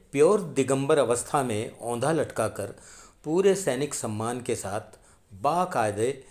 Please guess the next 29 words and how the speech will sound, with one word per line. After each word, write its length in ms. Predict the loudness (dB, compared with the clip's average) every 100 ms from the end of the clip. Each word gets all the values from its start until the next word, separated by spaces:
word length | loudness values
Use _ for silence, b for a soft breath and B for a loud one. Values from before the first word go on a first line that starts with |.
| B B -2
चरण 300 | 2 2 2
पादुकाएं 520 | 2 2 0 -2 -2
मारती 360 | -2 -6 -8 -14
थी 180 | -14 -20 -20 -20 _ _ b b b 0
और 180 | 0 2
गिनती 380 | -4 0 0
नहीं 220 | 0 -2 -6
थी। 220 | -10 -16 -20 _ _ _ _ _ _ _ _ _ _ _ _ _ B B B B -6
मजबूरी 600 | -4 -4 -6 -4 0 4
ये 300 | 4 4 2
थी 60 | -2
उनकी 360 | -4 -4 -6 -6 B B B _ _ _ _ -6
कि 280 | -6 -6 -8
उन-, 460 | -8 -10 -20 -8
उन्हें 220 | -4 -2
गिनती 300 | -4 -6 -6
आती 320 | -2 -2 0 0
नहीं 180 | 0
थी। 220 | -2 -10 -14 -20 -20 -20 -20 -20 -20 -20 -20 -20 -20 B B B B -4
फिटनेस 440 | -4 0 0 0 0
के 120 | 0
लिए 160 | 4
पुलिस 380 | 4 2 0 0
को 200 | 2 2 2 -14 -4
बहुत 360 | -2 -2 -2 -2
परिश्रम 380 | -2 -2 -6
करना 280 | -6 -4 -4
पड़ता 340 | -6 -10 -8 -10
है 200 | -10